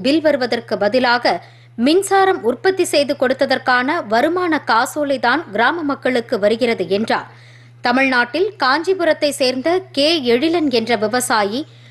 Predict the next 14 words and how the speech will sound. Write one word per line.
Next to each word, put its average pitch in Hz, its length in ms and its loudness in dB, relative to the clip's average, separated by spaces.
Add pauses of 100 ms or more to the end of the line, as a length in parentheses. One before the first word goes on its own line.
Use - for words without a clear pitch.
(160)
சூரிய 415 360 4
சக்தி 392 300 0
மின்சாரத்தின் 311 640 2
மூலம் 269 300 2
கிடைக்கும் 262 500 -2
பலன்கள் 269 440 0
குறித்து 233 380 -2 (440)
பிரதமர் 311 460 2
நரேந்திர 359 460 0
மோடியுடன் 262 540 0 (120)
மனதின் 302 460 0
குரல் 247 260 0
நிகழ்ச்சியில் 247 640 -2
கலந்துரையாடினார். 208 920 0